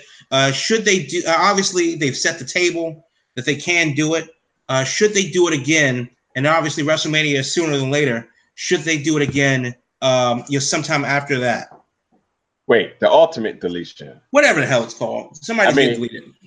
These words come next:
Speaker 1: Damn
Speaker 2: don't
Speaker 1: it.
Speaker 2: blame, don't blame Mick Foley and, uh, fuck Mick Foley and be like the, uh, final deletion, 'cause, uh, they don't acknowledge that.
Speaker 1: Oh, well, that's true too.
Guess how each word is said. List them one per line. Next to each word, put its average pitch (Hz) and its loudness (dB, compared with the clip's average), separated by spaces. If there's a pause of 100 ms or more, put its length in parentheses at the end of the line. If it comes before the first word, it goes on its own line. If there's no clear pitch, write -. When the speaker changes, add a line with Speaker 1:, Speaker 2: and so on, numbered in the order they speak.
Speaker 1:
Damn 120 0
Speaker 2:
don't 160 8
Speaker 1:
it. - -4
Speaker 2:
blame, 156 4 (140)
don't 143 4
blame 165 4
Mick 156 2
Foley 131 2 (360)
and, 110 -8
uh, 101 4 (480)
fuck 151 4
Mick 151 2
Foley 147 4
and 104 -4
be 113 -6
like 113 -2
the, 110 -4
uh, - 0
final 107 2
deletion, 101 -10
'cause, 98 -12
uh, 95 -4 (640)
they 131 4
don't 123 4
acknowledge 110 2
that. 98 0 (520)
Speaker 1:
Oh, 117 0
well, 110 -8
that's 113 -14
true 113 -10
too. - -14